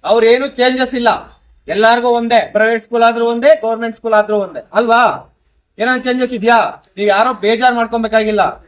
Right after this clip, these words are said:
ಸರ್ಕಾರಿ ಶಾಲೆಯಲ್ಲಿ ಓದ್ತಾ ಇದೀರಂದ್ರೆ ದೇವರ, ದೇವರ ಅನುಗ್ರಹದಿಂದ ನೀವು ಓದ್ತಾ ಇದ್ದೀರಾ, ನೀವು ಬೇಜಾರ್ ಮಾಡ್ಕೊಬೇಕಾಗಿಲ್ಲ.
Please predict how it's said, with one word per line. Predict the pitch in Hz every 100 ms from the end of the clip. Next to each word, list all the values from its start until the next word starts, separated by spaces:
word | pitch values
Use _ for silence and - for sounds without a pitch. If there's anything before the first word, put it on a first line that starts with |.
| _
ಸರ್ಕಾರಿ | 170 170 220 226 226
ಶಾಲೆಯಲ್ಲಿ | 233 208 220 214
ಓದ್ತಾ | 208 220
ಇದೀರಂದ್ರೆ | 214 208 196 202 254 - -
ದೇವರ, | 202 240 240 185 - - _ _ _ -
ದೇವರ | 226 247
ಅನುಗ್ರಹದಿಂದ | 240 226 220 240 226 226 247
ನೀವು | 247 226 220
ಓದ್ತಾ | 220 233
ಇದ್ದೀರಾ, | 220 214 156 - _ 180
ನೀವು | 180
ಬೇಜಾರ್ | 214 233
ಮಾಡ್ಕೊಬೇಕಾಗಿಲ್ಲ. | 214 202 214 208 208 196 196